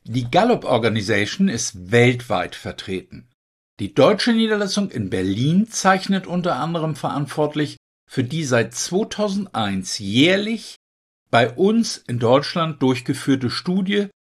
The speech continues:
zu Arbeitsplatz und Arbeitsplatzumfeld. Die Studie gibt Auskunft über den Grad der emotionalen Bindung zum Arbeitsplatz und dem Engagement bei der Arbeit.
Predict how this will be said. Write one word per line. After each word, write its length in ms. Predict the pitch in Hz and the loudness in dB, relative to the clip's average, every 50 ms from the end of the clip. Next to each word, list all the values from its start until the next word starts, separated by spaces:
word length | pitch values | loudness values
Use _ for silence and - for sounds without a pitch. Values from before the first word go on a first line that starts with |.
| _ | _
zu 300 | - - - 135 - - | -8 -4 -4 -4 -2 0
Arbeitsplatz 880 | - 104 107 113 127 127 135 135 131 - - - 147 139 135 - - - | 2 4 4 6 6 6 4 4 0 -4 -6 -2 -2 -2 -2 -4 -8 -14
und 280 | - - 160 160 - | -10 -6 -6 -6 -4
Arbeitsplatzumfeld. 1400 | - 110 104 104 104 98 95 - - - 139 135 135 - - 147 139 135 120 - - 95 85 - - - _ _ _ _ _ _ _ _ _ _ _ _ _ _ _ - | -2 -2 -2 0 -2 -2 -4 -6 -4 -2 -2 -2 -2 -2 -2 0 0 0 -2 -4 -8 -10 -10 -10 -14 -18 _ _ _ _ _ _ _ _ _ _ _ _ _ _ _ -4
Die 100 | 143 123 | -2 -2
Studie 580 | - - - - - 247 285 302 - - 135 | -2 -2 -2 0 4 8 8 8 8 8 4
gibt 280 | - - 139 123 - - | 4 2 0 -2 -4 -2
Auskunft 720 | - 107 127 170 190 - - - 247 226 233 226 - - _ _ _ _ _ _ _ | 2 2 4 4 2 0 -2 -2 -2 -2 -2 -2 -6 -10 _ _ _ _ _ _ _
über 220 | - 143 123 131 | -4 0 0 2
den 280 | 113 117 104 104 104 95 | 2 2 0 -2 -2 0
Grad 540 | 113 113 98 107 110 120 151 185 185 - - | 0 2 4 4 6 6 6 4 4 2 -2
der 140 | 175 - | -2 -2
emotionalen 800 | 147 127 123 123 - - - 131 110 113 107 101 101 98 95 92 | 0 0 0 0 0 -2 -2 0 0 0 0 0 0 0 -2 0
Bindung 500 | - - 127 160 175 185 190 190 185 185 | 2 2 2 2 2 2 0 0 -2 -2
zum 340 | - - - - 247 277 277 | -4 -4 0 0 2 2 0
Arbeitsplatz 920 | 262 - 170 190 190 185 190 185 185 - - - 180 156 160 - - - _ _ _ _ _ _ - | 0 -2 0 0 2 2 2 0 -2 -6 -6 -4 -4 -4 -4 -6 -10 -20 _ _ _ _ _ _ -2
und 220 | 143 147 143 143 | 0 0 2 4
dem 200 | 147 143 143 - _ _ - | 2 2 2 -2 _ _ -2
Engagement 1040 | 131 117 113 107 110 107 101 92 - - 110 107 104 104 110 120 120 120 - _ - | -2 0 0 0 0 0 0 -2 -4 -4 -2 0 2 2 2 2 0 -2 -6 _ 2
bei 260 | 143 143 147 139 120 | 4 4 6 4 4
der 240 | 104 92 92 85 87 | 2 -2 -2 -4 -4
Arbeit. 540 | 82 78 - - 76 - - - - _ | -6 -6 -8 -10 -12 -14 -16 -20 -20 _